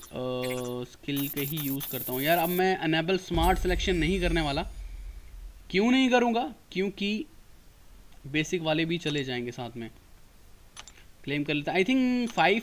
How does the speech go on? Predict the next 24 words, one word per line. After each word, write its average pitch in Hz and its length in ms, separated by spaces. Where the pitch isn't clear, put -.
milestone 208 520
शायद 180 440
से 233 280
complete 208 540
हो 233 120
गया 208 180
होगा। 110 320
Wait, 180 180
let's 202 200
see, - 100
यहाँ 190 320
पे 180 100
देख 170 180
लेते 170 220
हैं। 160 100
मैं 160 300
ना 185 140
इसको 170 300
four 170 340
rank, 165 240
rank 196 200
four 214 260
पे 233 100
है। 208 200